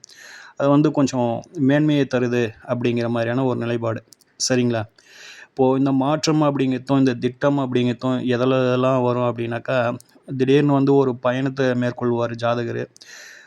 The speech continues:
அது ஒரு திட்டம் வச்சிருப்பாங்கன்னு வச்சுங்களேன், நாளைக்கு இந்த நேரத்துக்கு வந்து இந்த டிராவல் பண்ணணும் அப்படின்ற மாதிரி. திடீர்னு பார்த்தோம்னா அந்த திட்டத்தை வந்து இவங்க வந்து கேன்சல் பண்ணுவாங்க. அந்த ப்ரோக்ராமையே கேன்சல் பண்ணுவாங்கன்னு வச்சுங்களேன்.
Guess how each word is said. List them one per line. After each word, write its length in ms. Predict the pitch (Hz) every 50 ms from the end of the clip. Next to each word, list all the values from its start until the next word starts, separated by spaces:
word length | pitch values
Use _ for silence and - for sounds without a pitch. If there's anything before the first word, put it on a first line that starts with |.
| _ - -
அது 180 | 151 143 139 135
ஒரு 140 | 139 135 131
திட்டம் 300 | 127 139 135 - 160 156
வச்சிருப்பாங்கன்னு 540 | 151 147 - 160 143 135 139 139 135 135 127
வச்சுங்களேன், 340 | 117 - 127 127 127 127 123
நாளைக்கு 300 | 120 120 120 117 123 120
இந்த 160 | 120 120 123 123
நேரத்துக்கு 380 | 123 127 131 127 131 135 127
வந்து 200 | 127 127 127 131
இந்த 160 | 131 131 123 120
டிராவல் 420 | 113 - 123 123 127 127 123 123
பண்ணணும் 380 | 123 120 120 120 120 120 120 - - -
அப்படின்ற 400 | 123 117 117 117 117 110 117 120
மாதிரி. 300 | 120 117 117 117 117 120 113 113 _ _ - - - - - _ _ - - - _ _ - _ _ _ _ _ - 151
திடீர்னு 400 | 139 135 151 156 165 156 156 147
பார்த்தோம்னா 460 | 139 143 135 131 139 139 139 139 139 131 123 120 117 -
அந்த 260 | - 143 135 131 127 127 127 123 120 120 117 120
திட்டத்தை 340 | 123 135 131 147 139 131 135
வந்து 200 | 127 123 123 131 131
இவங்க 240 | 127 123 123 120 120
வந்து 240 | 120 120 120 123 123 120 110 113 110 - 262 - -
கேன்சல் 380 | - 127 127 127 - 139 127
பண்ணுவாங்க. 400 | 123 120 117 113 117 113 113 113 113 _ _ - _ _ _ _ _ _ _ -
அந்த 140 | 123 120 120
ப்ரோக்ராமையே 580 | 110 - 127 131 135 120 139 135 131 135 131 127
கேன்சல் 360 | - 127 127 123 131 120 117
பண்ணுவாங்கன்னு 400 | 120 117 113 117 117 117 113 113
வச்சுங்களேன். 420 | 110 - 113 113 110 117 113 113